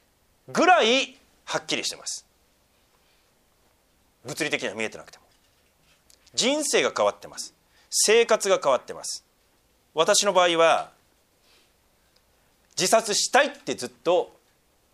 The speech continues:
受験前、受験後、入学できても大学に思ってました。イエス様に会いました。亡くなりました。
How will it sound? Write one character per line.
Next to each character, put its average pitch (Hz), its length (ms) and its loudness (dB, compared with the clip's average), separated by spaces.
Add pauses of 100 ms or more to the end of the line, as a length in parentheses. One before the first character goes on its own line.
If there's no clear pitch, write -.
(500)
受 151 120 -6
験 139 240 -2
前、 104 240 -8 (840)
受 139 120 -8
験 151 180 -2
後、 131 220 -6
入 175 260 -4
学 156 240 -2
で 160 160 -4
き - 80 -10
て 110 100 -8
も 80 120 -14
大 107 120 -6
学 90 200 -8
に 78 80 -20 (200)
思 131 140 -4
っ - 40 -4
て - 100 -16
ま - 80 -18
し - 80 -12
た。 - 100 -18 (1900)
イ 165 100 0
エ 170 80 2
ス 160 100 -4
様 180 180 0
に 170 80 -8
会 123 160 -2
い 113 40 -6
ま 107 100 -12
し - 100 -12
た。 - 100 -20 (3500)
亡 131 160 -2
く 143 80 -8
な 131 80 0
り 113 80 -6
ま 98 80 -10
し - 100 -10
た。 - 120 -20